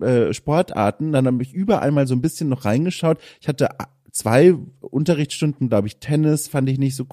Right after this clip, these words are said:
cool. Ich hab bei Leichtathletik mal vorbeigeschaut und bin noch in der ersten Sitzung wieder gegangen, weil die von mir wollten, dass ich über so ein Reck springe. Und da hab ich denen gesagt, „Leute, guckt mich an. Ich,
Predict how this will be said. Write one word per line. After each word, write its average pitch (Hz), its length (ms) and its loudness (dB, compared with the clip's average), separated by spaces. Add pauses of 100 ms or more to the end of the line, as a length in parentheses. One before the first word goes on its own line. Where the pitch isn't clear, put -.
cool. 131 240 4 (360)
Ich - 80 -8
hab - 120 -2
bei 101 100 -2
Leichtathletik 127 1000 -2
mal 113 180 0
vorbeigeschaut 127 720 -2
und 113 120 -2
bin 123 140 4
noch 117 160 0
in 113 120 -2
der - 140 0
ersten 127 400 -4
Sitzung 131 420 -2
wieder 113 160 2
gegangen, 107 500 -2 (280)
weil 117 140 2
die 117 100 0
von 127 200 0
mir 113 160 4
wollten, 113 280 4
dass 117 160 2
ich 120 100 -2
über 113 160 2
so 104 100 0
ein 101 60 2
Reck 135 260 -2
springe. 107 520 -2
Und 101 100 -2
da 98 80 2
hab 98 100 0
ich 95 100 -4
denen 98 200 -2
gesagt, 92 300 -4
„Leute, 101 280 -4 (300)
guckt - 280 -6
mich 98 160 -2
an. 123 220 -2
Ich, - 120 -10